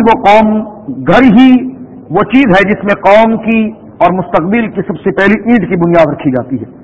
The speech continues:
بچے کی تربیت اس کے گھر سے ہوتی ہے۔ گھر میں جس قدر والدین اس کی تربیت کریں گے، جس انداز میں اس کو اخلاق سکھایا جائے گا، جس انداز میں اس کی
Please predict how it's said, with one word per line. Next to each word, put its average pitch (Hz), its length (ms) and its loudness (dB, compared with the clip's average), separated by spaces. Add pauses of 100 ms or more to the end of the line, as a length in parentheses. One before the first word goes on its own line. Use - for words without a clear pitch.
(580)
بچے 202 280 0
کی 214 120 -2
تربیت 226 440 0
اس - 100 -6
کے 190 60 2 (100)
گھر 208 140 2
سے 220 100 2
ہوتی 208 280 0
ہے۔ 143 80 0 (920)
گھر 196 160 2
میں 196 100 0
جس 185 120 -4 (120)
قدر 202 220 2 (260)
والدین 180 400 2
اس - 120 -8
کی 180 120 0
تربیت 190 340 2
کریں 190 220 2
گے، 185 140 2
جس - 180 -10
انداز 180 320 4
میں 185 100 -2
اس - 100 -6
کو - 80 2
اخلاق 156 360 0
سکھایا 170 380 2
جائے 175 200 4
گا، 143 80 4 (880)
جس - 140 -8 (100)
انداز 214 320 2
میں 220 80 0
اس 220 80 -10
کی 226 80 -2